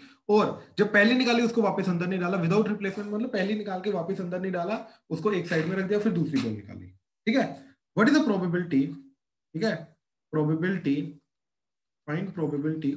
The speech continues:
of first ball white and second ball black,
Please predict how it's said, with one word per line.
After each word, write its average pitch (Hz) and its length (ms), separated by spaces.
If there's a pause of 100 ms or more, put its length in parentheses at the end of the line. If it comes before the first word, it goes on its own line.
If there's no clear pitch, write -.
(120)
of - 340 (800)
first 269 440 (2250)
ball 143 460 (580)
white 127 480 (1200)
and 226 360 (300)
second 190 500 (640)
ball 135 380 (1600)
black, 104 400